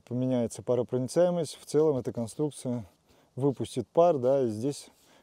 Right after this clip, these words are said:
не будет происходить никакого гниения. Это, с моей точки зрения, когда мы делаем реконструкцию, вот этот способ — это как бы такой идеальный вариант.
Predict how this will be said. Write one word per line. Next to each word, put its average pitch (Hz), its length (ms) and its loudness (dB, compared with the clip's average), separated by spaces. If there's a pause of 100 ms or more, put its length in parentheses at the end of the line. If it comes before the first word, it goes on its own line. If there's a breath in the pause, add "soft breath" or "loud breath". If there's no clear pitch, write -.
(120)
не 127 100 -2
будет 139 240 -2
происходить 127 540 -4
никакого 131 440 0
гниения. 123 640 0
Это, 123 260 -4 (560 loud breath)
с - 100 -10
моей 139 200 2
точки 135 300 -2
зрения, 160 420 4
когда 127 180 4
мы 127 140 2
делаем 123 300 4
реконструкцию, 127 720 0
вот 120 100 0
этот 120 220 0
способ — 151 420 -2 (1700 loud breath)
это 156 220 4
как 127 160 0
бы 123 100 0
такой 143 320 6
идеальный 143 400 6
вариант. 120 460 2